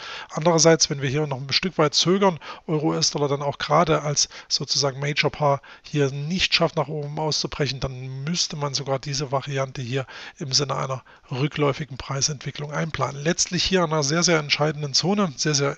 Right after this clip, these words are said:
interessant und insofern drücke ich Ihnen mal die Daumen, wie Sie hier das Ganze letztlich einfangen werden. Ich hoffe, ich konnte Ihnen hier mal einen Einblick geben,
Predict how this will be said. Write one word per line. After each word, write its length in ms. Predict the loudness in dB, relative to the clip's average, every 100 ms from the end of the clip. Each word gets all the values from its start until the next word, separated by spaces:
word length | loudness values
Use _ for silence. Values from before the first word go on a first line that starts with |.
| -4
interessant 680 | -4 -2 0 2 2 0 -8 -14 -14 -14 -8
und 80 |
insofern 380 | -6 -4 -2 -2
drücke 200 | -4 -6
ich 60 | -6
Ihnen 120 | -2
mal 120 | -2
die 80 | 0
Daumen, 300 | 2 2 2 -10 _ _ _ _ _ _ -6
wie 180 | -2 2
Sie 160 | 2 2
hier 160 | -2
das 160 | 0 -2
Ganze 260 | -2 -4
letztlich 440 | -4 -4 -2 -2 -2
einfangen 340 | -4 -4 -4
werden. 240 | 2 2 2
Ich 160 | -2
hoffe, 140 | -4 -8
ich 80 |
konnte 220 | -10 -8 -6
Ihnen 80 |
hier 100 | -6
mal 100 | -4
einen 80 | -6
Einblick 380 | -6 -8 -6 -6
geben, 260 | -4 -6